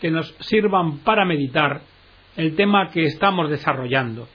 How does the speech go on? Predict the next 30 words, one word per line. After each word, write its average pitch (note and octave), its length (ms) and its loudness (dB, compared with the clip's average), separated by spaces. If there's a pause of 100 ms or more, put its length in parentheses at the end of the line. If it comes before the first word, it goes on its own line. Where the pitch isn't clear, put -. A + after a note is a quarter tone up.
(160)
La F3+ 100 2
esclavitud G3+ 720 0
del G#3 240 2
pueblo A3 340 2
de G3 100 0
la F#3 160 4
Alianza F#3+ 500 0
en F#3+ 80 0
Egipto F#3+ 540 0
y F#3+ 80 0
su G3 140 -4
liberación F#3 680 0 (500)
comportan G3+ 640 0
una G#3 200 2
enseñanza F3 800 -2
preciosa. C#3+ 680 -2 (1000)
Israel F#3+ 760 2 (260)
es F3 200 -4
esclavo G#3 540 0
de A3 120 2
Faraón D#3+ 680 2 (560)
y D#3+ 100 2
de D3+ 120 4
un F#3+ 180 2
pueblo G#3 500 2 (280)
que E3 120 0
no F3 160 2
conoce F3 460 0
a D3+ 80 2
Yahvé. C3 420 -2